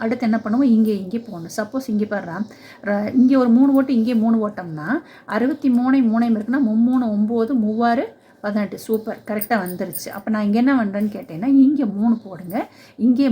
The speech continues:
மூணு போடுங்க. பெருக்கிறது என்ன பண்ணணும், இப்ப நம்ம போட்ட நம்பரையுமே இந்த ரெண்டு நம்பரை பெருக்கணும். மும்மூணு ஒம்பது, மூவாறு பதினெட்டு, மீதி என்ன வந்துருச்சு,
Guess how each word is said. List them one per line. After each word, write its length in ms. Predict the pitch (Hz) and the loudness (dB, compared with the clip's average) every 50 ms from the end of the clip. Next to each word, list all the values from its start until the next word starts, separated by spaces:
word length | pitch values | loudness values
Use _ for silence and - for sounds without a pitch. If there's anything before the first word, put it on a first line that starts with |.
| 214 | 2
மூணு 180 | 202 208 208 208 202 | 2 2 0 -2 -2
போடுங்க. 320 | - 185 175 165 170 190 254 269 - | -6 -8 -10 -8 -6 -6 -6 -6 -4
பெருக்கிறது 420 | 254 247 247 269 - 302 285 262 247 | -2 -2 -2 -2 -2 -4 -2 0 0
என்ன 100 | 233 262 254 | 0 0 0
பண்ணணும், 320 | - 247 233 214 202 196 180 | 0 -2 0 0 -2 -4 -4
இப்ப 120 | - 214 196 190 | -8 -10 -10 -8
நம்ம 120 | 190 180 - - | -10 -10 -10 -6
போட்ட 300 | 226 240 285 285 294 269 240 | -4 -4 -4 -2 0 0 0
நம்பரையுமே 420 | 233 220 208 196 220 240 294 370 339 | 2 2 2 0 0 0 0 2 2
இந்த 100 | 247 226 220 214 | 0 0 0 0
ரெண்டு 180 | 220 220 226 226 | 0 0 2 0
நம்பரை 240 | 226 220 226 240 240 - 190 | 0 0 0 -2 -4 -6 -8
பெருக்கணும். 380 | 180 180 170 - 165 165 - - - - - - - 202 208 | -10 -12 -12 -12 -14 -14 -16 -18 -20 -20 -20 -16 -6 -2 2
மும்மூணு 400 | 226 233 247 247 285 277 233 220 208 | 4 4 4 4 4 4 4 2 2
ஒம்பது, 400 | 214 220 214 233 233 240 240 - 262 220 | 0 0 0 0 0 -2 -2 -2 -2 -2
மூவாறு 360 | 202 202 208 220 214 220 262 262 - 208 | -2 -2 -2 -2 -2 -2 -2 -4 -6 -8
பதினெட்டு, 400 | 196 202 208 214 208 - - 247 220 220 | -8 -6 -6 -6 -6 -6 -4 -2 0 2
மீதி 220 | 220 233 220 226 214 202 | 2 2 2 2 0 -2
என்ன 100 | 214 226 214 | -2 -2 -2
வந்துருச்சு, 420 | 208 190 190 - - - - 185 | -4 -4 -6 -10 -12 -12 -12 -10